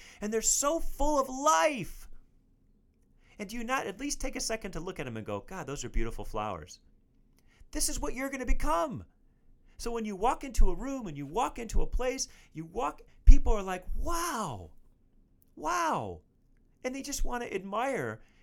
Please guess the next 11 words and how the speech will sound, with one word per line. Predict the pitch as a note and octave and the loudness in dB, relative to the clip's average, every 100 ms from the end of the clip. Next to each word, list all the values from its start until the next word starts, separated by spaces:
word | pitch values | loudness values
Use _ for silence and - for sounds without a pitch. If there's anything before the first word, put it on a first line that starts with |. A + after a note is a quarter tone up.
| - | -8
and | G3+ G#3 | -6 -4
it'll | G#3+ | -4
come | G#3 B3 D#4+ | -6 -8 -8
to | - | -8
them | E3+ E3+ | -10 -10
to | E3+ | -8
say, | G3 - C#4+ A#3+ G#2 E2+ - - - - | -6 -4 -4 -6 -8 -12 -20 -20 -20 -16
either | B3 A3+ | -10 -8
verbally | A#2 A2 A2+ D3 C3+ | -6 -6 -6 -6 -8
or | |
non-verbally, | A2 C3+ G3+ C3 F#2+ F2+ F#2+ B2+ | -8 -8 -8 -10 -10 -10 -12 -14